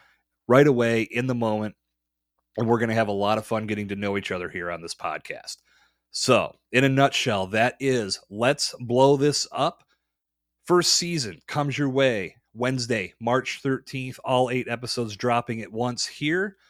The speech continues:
on the podcast platform of your choice. There will also be full videos of each podcast recording on YouTube. So if you like watching us talk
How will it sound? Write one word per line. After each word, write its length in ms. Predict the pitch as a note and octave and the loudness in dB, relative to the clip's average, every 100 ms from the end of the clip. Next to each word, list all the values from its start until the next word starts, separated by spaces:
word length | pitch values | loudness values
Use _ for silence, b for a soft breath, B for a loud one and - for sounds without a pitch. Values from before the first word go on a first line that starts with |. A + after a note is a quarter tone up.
| b - | b -8
on 140 | G#2+ | -8
the 60 | G#2 | -8
podcast 840 | - D3+ E3 F3 - D#3 D#3 - - _ | -6 -4 -4 -6 -12 -14 -12 -12 -14 _
platform 560 | D#3 C#3 - C#3+ C#3 - | -4 -4 -6 -10 -10 -4
of 200 | C3 C3+ | -4 -4
your 140 | C3 | -6
choice. 480 | B2+ - D3 E3+ - B B B _ _ _ - | -6 -2 0 0 -6 B B B _ _ _ -2
There 160 | B2+ | 2
will 80 | B2+ | 2
also 320 | B2 C#3 C#3 | 2 0 0
be 160 | A#2+ A2 | -4 -6
full 600 | - - F3 F3+ F3 B2 | -10 -4 -2 0 -4 -8
videos 440 | G#2+ D3 D#3 D3+ C3 | -2 -2 2 0 -2
of 100 | A2 _ | -10 _
each 260 | D#3 F3 - | -8 -8 -6
podcast 540 | D3 C3+ C3 C3+ C3 | -2 -2 -2 -2 -2
recording 420 | B2 - C3 B2 A#2 | -6 -2 -2 -2 -4
on 340 | C3+ D#3+ F3 D3 | 0 2 2 -2
YouTube. 520 | C3+ C#3 C3+ C3+ C3 b b b | -4 -4 -2 -2 -2 b b b
So 160 | - A2 | -8 -6
if 100 | - | -6
you 100 | G#2 | -6
like 220 | A#2 A#2+ | -6 -6
watching 480 | A2+ A#2+ C3 C3+ C3+ | -2 0 0 -4 -8
us 200 | A2 - | -8 -10
talk 480 | - - D3+ A#3+ - | -8 -6 -6 -6 -14